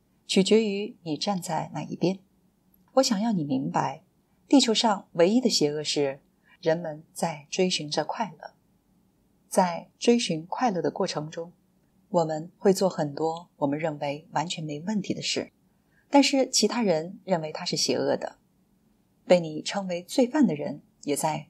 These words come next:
追寻着快乐，只是他比你追求的更加卖命。那就是为什么他创造了不愉快的结局。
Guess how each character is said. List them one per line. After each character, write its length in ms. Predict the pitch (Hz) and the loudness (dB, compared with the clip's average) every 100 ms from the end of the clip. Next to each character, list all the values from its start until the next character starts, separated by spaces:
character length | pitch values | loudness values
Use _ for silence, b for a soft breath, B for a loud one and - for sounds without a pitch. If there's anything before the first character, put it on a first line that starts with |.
| - | -4
追 180 | 214 | -2
寻 160 | 214 139 | 0 -2
着 80 | - | -6
快 240 | - 214 | -8 -10
乐， 240 | 156 - - _ _ _ _ b b - | -8 -12 -14 _ _ _ _ b b 0
只 100 | 240 | 2
是 360 | 240 262 247 | 6 4 4
他 140 | - 262 | -2 2
比 100 | 262 | 4
你 120 | 202 | 4
追 180 | - 208 | 4 2
求 120 | 185 | 0
的 200 | 165 160 | -2 -2
更 180 | - 185 | -2 -2
加 140 | 185 | -2
卖 160 | 196 175 | -4 -6
命。 220 | 190 175 - _ _ _ _ _ _ | -10 -10 -14 _ _ _ _ _ _
那 120 | 208 | 0
就 140 | 208 | 2
是 420 | 185 - 175 175 - _ | 0 0 -2 -4 -10 _
为 180 | 247 247 | 2 4
什 180 | - 143 | 2 -4
么 260 | 147 151 b b | -6 -10 b b
他 240 | - 160 160 | -4 -2 -2
创 240 | - 165 | -4 -4
造 200 | 151 156 | -2 -4
了 260 | 143 131 - | -4 -6 -4
不 120 | 214 | 0
愉 100 | 160 | 0
快 180 | 143 - | -2 -6
的 80 | 170 | -6
结 180 | - 147 | -6 -6
局。 320 | - - - | -8 -10 -16